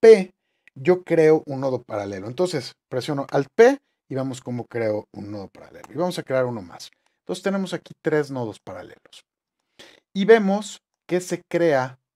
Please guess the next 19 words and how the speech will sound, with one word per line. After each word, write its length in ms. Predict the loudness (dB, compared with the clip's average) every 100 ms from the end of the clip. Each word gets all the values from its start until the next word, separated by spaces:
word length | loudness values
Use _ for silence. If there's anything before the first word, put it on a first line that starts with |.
| _ _ _ _ _ _
un 240 | -4 -4
tercer, 760 | -2 -2 0 -2 -4 0 0 -4 -10
eh, 400 | -6 -4 -4 -6
nodo, 440 | -2 -2 -2 -6 -14 _ _ _ _ _ _ _ _ _ _ _ _ _ _ _ _ _ _ _
que 80 | -6
es 140 | -6 -6
un 100 | -6
nodo 200 | -6 -6
que 100 | -10
se 100 | -8
llama 260 | -8 -10 -10
Parallel 420 | -6 -6 -6 -8 -12
Mixer. 460 | -18 -20 -20 -6
Básicamente 580 | -4 -4 -4 -6 -6 -4
lo 140 | -6
que 80 | -6
este 180 | -10 -8
nodo 240 | -6 0
hace 340 | 0 -2 -6